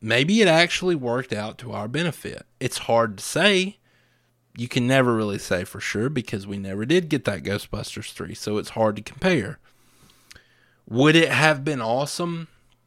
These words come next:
for Harold Ramis to have still been alive and make a Ghostbusters three movie just to see it? Sure.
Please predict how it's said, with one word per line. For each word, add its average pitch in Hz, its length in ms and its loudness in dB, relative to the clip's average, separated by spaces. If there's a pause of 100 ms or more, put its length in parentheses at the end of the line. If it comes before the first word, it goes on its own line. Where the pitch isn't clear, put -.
(1080)
for 113 220 -8
Harold 127 280 0
Ramis 117 460 -4
to 120 120 -6
have 110 140 -2
still 117 240 -6
been 110 180 -6
alive 107 440 -4
and 110 140 -6
make 104 260 -8 (140)
a 101 120 -16
Ghostbusters 104 680 -10
three 104 180 -8
movie 104 320 -8
just 101 300 -12
to 101 80 -14
see 107 240 -10
it? - 160 -14
Sure. 160 360 -4